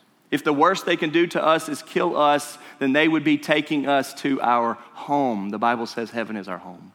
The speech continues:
What a thought. Are you safe in Jesus? Have you forsaken all of your sins? Have you humbled yourself? Have you believed that God loves you so much that there is safety in him?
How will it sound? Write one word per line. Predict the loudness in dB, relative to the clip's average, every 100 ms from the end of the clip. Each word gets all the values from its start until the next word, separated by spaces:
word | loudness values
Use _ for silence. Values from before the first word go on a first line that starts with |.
| _ _
What | -10 -10
a |
thought. | -6 -6 -6 -12 _ -20 -20 _ _ _ _ _ _ _ _ _ _ _ _ _ _ _ _ -6
Are |
you | -4
safe | -4 -4 -2 -2 -4
in | -4
Jesus? | -4 -6 -12 -18 -20 _ _ _ _ _ _ _ _ _ _ _ _
Have | -6
you | -6
forsaken | -6 -4 0 0 0
all | 2 2
of | 0
your | -4
sins? | -4 -4 -2 -4 -8 -12 -20 -20 _ _ _ _ _ _
Have | -12 -8
you |
humbled | -2 -2 -2 -4
yourself? | -6 -4 -4 -4 -10 -20 _ _ _ _ -4
Have | -2
you | 0
believed | 2 2 4 2
that | -2
God | 2 4 4
loves | 2 0 -4
you |
so | -6 -2 0
much | 2 0 -2 -6
that | -4 -4 -6 -20 _ _ _ _ _ _ _
there | -6 -4
is | -6
safety | -6 -2 -2 -4 -6 -4
in | -6
him? | -10 -12 -14